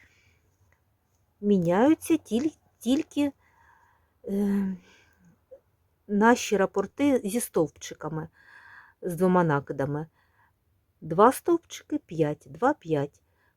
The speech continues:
В наступному рядку буде навпаки,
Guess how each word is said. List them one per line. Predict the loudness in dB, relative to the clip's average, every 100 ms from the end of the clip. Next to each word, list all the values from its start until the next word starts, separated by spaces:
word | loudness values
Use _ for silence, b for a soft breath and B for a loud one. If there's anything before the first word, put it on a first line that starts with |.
| -4
В |
наступному | -4 -2 -2 2 4 6
рядку | 4 2 -2 -4 -2
буде | 2 6 8 8 4 _ _ _ _ -8
навпаки, | -6 -6 -12 _ -12